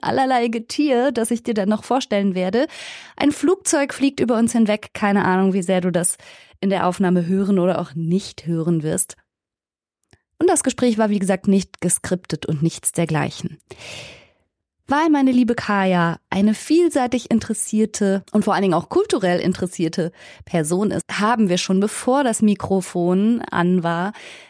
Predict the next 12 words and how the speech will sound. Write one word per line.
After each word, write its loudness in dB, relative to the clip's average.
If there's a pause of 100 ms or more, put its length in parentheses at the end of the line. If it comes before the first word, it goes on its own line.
(140)
ganz 0
viel 0 (420)
gequatscht. -4
Und 4
dabei 2
hat -2
sie 0
mir 4
erzählt, -2 (280)
dass -2
sie -4
ein 0